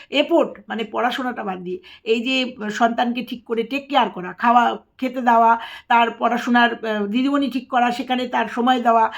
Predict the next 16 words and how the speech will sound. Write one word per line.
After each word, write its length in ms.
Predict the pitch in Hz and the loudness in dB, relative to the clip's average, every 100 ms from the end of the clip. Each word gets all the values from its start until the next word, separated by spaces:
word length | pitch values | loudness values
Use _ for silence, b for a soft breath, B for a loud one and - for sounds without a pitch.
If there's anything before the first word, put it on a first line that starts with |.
| B | B
সোমনাথকে 520 | - 294 320 320 330 | 2 4 4 2 0
টাইমলি 520 | 285 254 269 285 285 285 | 0 2 2 2 2 2
এই 260 | - 247 | 0 -2
যে 140 | 262 262 | -2 -2
ই 200 | - 247 | 0 2
দেওয়া, 280 | 262 247 240 | 4 6 4
আহ, 480 | - _ _ 240 233 | 0 _ _ -6 0
খাবার 340 | 247 285 262 | 4 4 4
দেওয়া, 280 | 254 247 240 B B | 4 4 2 B B
এগুলো 320 | 277 339 370 | 0 4 4
কিন্তু 320 | 339 269 370 392 | 2 -2 0 0
ওর 160 | 254 240 | 0 0
ভিডিও 280 | 220 247 | 0 -2
থেকে 180 | 254 262 | -4 -6
পাওয়া 240 | - 180 175 | -6 -6 -6
যায়। 180 | 185 | -10